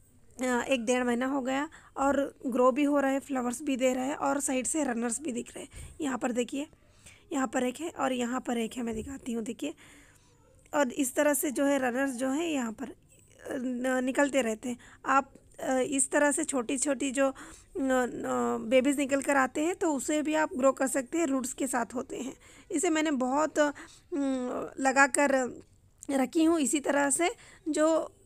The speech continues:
फास्ट ग्रो होते हैं और जल्दी से फ्लावर भी देने लगते हैं। इसी तरह से मैंने लगाए हुए, अ, जो लास्ट वीडियो में ही मैंने आपसे शेयर किया था कि छोटे-छोटे बॉटल्स में मैंने लगाए हुए थे, तो उनको मैंने लगाने के बाद देखिए,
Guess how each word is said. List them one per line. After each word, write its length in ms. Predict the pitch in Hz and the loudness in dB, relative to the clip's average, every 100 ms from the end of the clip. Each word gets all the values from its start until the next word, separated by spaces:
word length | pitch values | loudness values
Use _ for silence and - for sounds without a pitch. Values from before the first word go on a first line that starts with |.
| - | -8
फास्ट 400 | - 285 294 - | 2 4 4 2
ग्रो 240 | 247 277 | 0 4
होते 260 | 294 285 302 | 4 2 2
हैं 120 | 302 | 2
और 140 | 311 277 | 2 0
जल्दी 340 | 226 247 247 | 0 -2 -2
से 140 | 277 | -2
फ्लावर 360 | 277 254 233 247 | -2 0 0 0
भी 160 | 233 269 | 0 0
देने 280 | 226 220 | 0 0
लगते 320 | 226 208 - - | 0 -4 -8 -10
हैं। 200 | 277 - - - - | -10 -10 -18 -20 -6
इसी 220 | 311 311 359 | -2 0 2
तरह 180 | 330 | 4
से 140 | 330 339 | 4 2
मैंने 180 | 320 311 | 0 2
लगाए 380 | 294 262 285 | 2 2 2
हुए, 240 | 294 294 302 | 4 2 0
अ, 60 | 294 - - - 277 262 254 247 - - - - 269 | -4 -16 -14 -4 2 2 0 -6 -14 -20 -20 -12 -2
जो 160 | 294 | 2
लास्ट 280 | 294 285 - | 4 4 2
वीडियो 200 | 294 302 | 0 0
में 120 | 302 | 2
ही 120 | 320 | 2
मैंने 340 | 330 294 285 294 | 2 0 0 0
आपसे 360 | 277 240 285 | 0 0 -2
शेयर 200 | 262 294 | -2 -2
किया 160 | 247 277 | -2 -2
था 80 | 277 | -2
कि 100 | 269 | -4
छोटे-छोटे 500 | - 247 285 269 269 | -4 -4 -2 -2 -2
बॉटल्स 360 | 240 254 269 | -2 -4 -4
में 100 | 370 | -4
मैंने 180 | 269 254 | -2 -2
लगाए 320 | 247 233 240 | -2 -2 -2
हुए 180 | 254 254 | -2 -4
थे, 140 | 254 415 - - - - | -2 -4 -4 -18 -18 -4
तो 120 | 339 | 0
उनको 260 | 311 294 302 | 0 2 0
मैंने 200 | 294 294 | 0 0
लगाने 360 | 285 262 269 | 0 2 0
के 120 | 269 285 | -2 -2
बाद 140 | 285 | -2
देखिए, 340 | 254 247 320 | -4 -4 -6